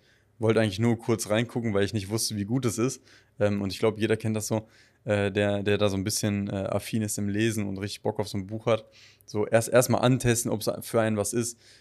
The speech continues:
Und ich sitz dann so um, äh, ich glaub, einundzwanzig, zweiundzwanzig Uhr und ich wollte um vier Uhr aufstehen und, äh,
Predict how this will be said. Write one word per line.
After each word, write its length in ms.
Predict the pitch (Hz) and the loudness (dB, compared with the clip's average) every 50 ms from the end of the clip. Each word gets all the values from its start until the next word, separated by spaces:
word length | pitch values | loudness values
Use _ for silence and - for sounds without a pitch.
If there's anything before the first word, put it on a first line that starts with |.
| _ _ - | _ _ -4
Und 120 | 107 110 | -2 0
ich 120 | 107 98 | 0 0
sitz 180 | - 123 120 - | 0 -2 -4 -2
dann 180 | 131 120 120 113 | -4 -2 -2 -2
so 220 | 117 123 123 120 | 0 0 0 0
um, 420 | 107 107 110 107 107 104 104 104 107 | 0 0 0 0 0 0 -2 -2 -2
äh, 320 | 104 101 98 98 98 98 | -2 -2 -2 -2 -4 -6
ich 80 | 98 - | -6 -4
glaub, 300 | - 110 101 - - - | -2 -2 -2 -2 -2 -2
einundzwanzig, 480 | 104 110 110 113 - - 101 95 - | 0 0 0 -2 -2 -4 -6 -6 -6
zweiundzwanzig 440 | - - 107 107 - - 101 95 - | -4 -4 -4 -2 -2 -4 -6 -4 -4
Uhr 60 | 107 | -4
und 80 | 107 104 | -4 -4
ich 80 | 98 98 | -2 0
wollte 160 | 107 101 104 | 0 0 0
um 60 | 98 | -2
vier 260 | - - - - 110 | -6 -8 -4 -2 0
Uhr 80 | 104 104 | 0 0
aufstehen 540 | 104 104 - - - 110 107 104 104 101 101 | 0 -2 -2 -4 -4 -4 -2 -2 -4 -6 -6
und, 320 | 107 101 101 95 - - | -6 -6 -6 -6 -8 -8
äh, 300 | 110 107 104 101 95 | -6 -4 -4 -4 -6